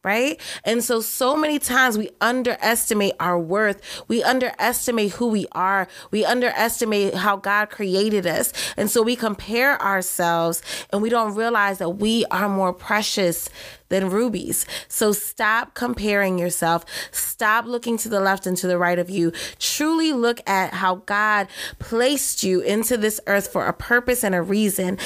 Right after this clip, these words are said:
And I promise you, it will give you a different perspective and different outlook on life. So realize today, you are more precious than rubies. And that was your Mogul Minute of Inspiration.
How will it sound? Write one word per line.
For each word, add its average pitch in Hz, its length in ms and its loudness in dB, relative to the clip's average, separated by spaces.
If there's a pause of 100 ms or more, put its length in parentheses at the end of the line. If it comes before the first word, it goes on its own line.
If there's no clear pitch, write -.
(200)
And 190 140 2
I 185 100 4
promise 277 640 0
you, 165 260 0 (320)
it - 100 -6
will 196 120 2
give 214 180 -2
you 214 140 0
a 190 60 2
different 214 420 -2
perspective 208 640 0
and 180 160 0
different 196 360 -2 (120)
outlook 185 540 0 (320)
on 185 300 2
life. 160 360 -2 (220)
So - 240 -2
realize 240 680 0
today, 190 640 0 (800)
you 233 460 0 (260)
are 185 100 0
more 185 200 0
precious 190 420 -2
than 175 180 0
rubies. 165 600 -2 (500)
And 190 220 -2
that 214 280 2
was 302 480 0 (140)
your 190 220 -2
Mogul 214 380 0
Minute 254 420 -2 (100)
of 185 160 2
Inspiration. 185 1040 0